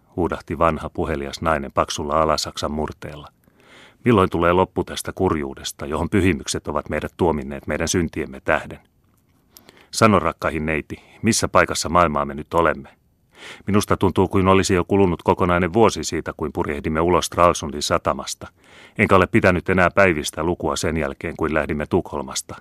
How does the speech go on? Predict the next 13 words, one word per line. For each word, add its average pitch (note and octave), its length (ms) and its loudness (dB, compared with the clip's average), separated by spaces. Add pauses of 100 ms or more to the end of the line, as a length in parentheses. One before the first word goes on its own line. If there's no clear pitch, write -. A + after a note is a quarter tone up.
(120)
sitä D#2+ 260 -4
kerettiläisten D#2+ 720 -2
kaupungista. D2 720 -2 (1040)
Joka G2+ 260 8
aamu E2+ 200 6
luen D2+ 220 -2
herättyäni D#2 560 -4
seitsemän D#2+ 520 -2
aavea C#2+ 360 2
ja C2+ 120 -12
seitsemän D2 480 -4
pater D#2+ 360 0
nosteria, E2 540 -4